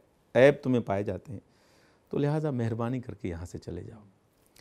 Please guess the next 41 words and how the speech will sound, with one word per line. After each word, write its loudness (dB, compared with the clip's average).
تو 4
وہ 10
جوان 8
تھا، 6
اس 2
نے 2
جذبات 6
میں 4
آ 4
کے 4
اس 6
کو 2
ہاتھ 6
سے -10
پکڑ 4
کے -2
نکالنے 4
کی -2
کوشش -4
کی۔ -8
تو -2
وہاں 2
جو 2
ایک 4
ضعیف 2
مسن 2
آدمی، 0
آ، 4
بیٹھا 0
ہوا 0
تھا، -6
اس -6
نے -4
اس -8
کو -10
بلایا۔ -6
اس -2
نے 2
کہا، 4
"ادھر 4
آؤ۔" -6